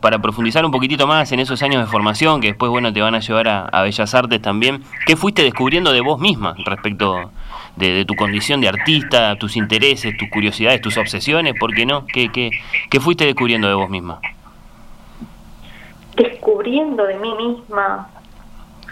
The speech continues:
Speaker 2: Yo no sé cómo explicarte eso de descubriendo,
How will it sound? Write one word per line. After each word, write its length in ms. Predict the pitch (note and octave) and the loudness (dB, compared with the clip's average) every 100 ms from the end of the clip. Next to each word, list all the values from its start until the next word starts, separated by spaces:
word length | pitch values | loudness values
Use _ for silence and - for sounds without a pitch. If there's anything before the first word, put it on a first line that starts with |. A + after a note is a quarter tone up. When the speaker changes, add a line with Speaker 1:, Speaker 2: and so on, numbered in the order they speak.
| - - - - - | -16 -14 -14 -10 0
Speaker 2:
Yo 100 | D4 | 2
no 460 | D4 A#3+ A3 A#3 B3 - | 0 -2 -4 -2 -2 0
sé 140 | C4 - | -2 0
cómo 220 | G3 G3 | -2 -2
explicarte 720 | G3 - - G3+ F#3 F3+ F#3 | -6 -8 0 2 2 0 -2
eso 180 | F3+ G3 | 0 0
de 140 | G3 F#3 | 0 -2
descubriendo, 880 | F3+ - F#3+ F#3 F#3+ F#3 F#3 F#3 | -4 -2 -2 0 -4 -2 0 0